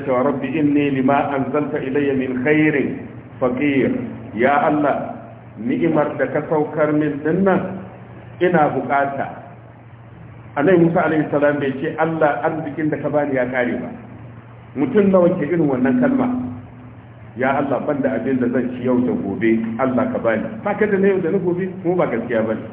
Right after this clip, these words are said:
Ba gaskiya bane, ko hularsa ya kadar zai ci abinci. Sai ya za ka ci ba ka da abin da za ka ci yau da gobe? Kalmar da musulmi zai faɗa ya kiyaye.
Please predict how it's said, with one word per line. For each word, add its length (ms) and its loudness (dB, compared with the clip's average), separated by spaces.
Ba 140 0
gaskiya 320 2
bane, 200 0
ko 140 6
hularsa 400 2
ya 160 2
kadar 420 0
zai 140 2
ci 100 -2
abinci. 380 -4
Sai 80 6
ya 140 6
za 120 4
ka 60 2
ci 100 -2
ba 200 2
ka 100 2
da 140 0
abin 240 0
da 80 0
za 180 4
ka 160 0
ci 100 -6
yau 120 4
da 100 2
gobe? 320 -2
Kalmar 440 4
da 80 6
musulmi 580 4
zai 160 4
faɗa 240 0
ya 240 2
kiyaye. 340 2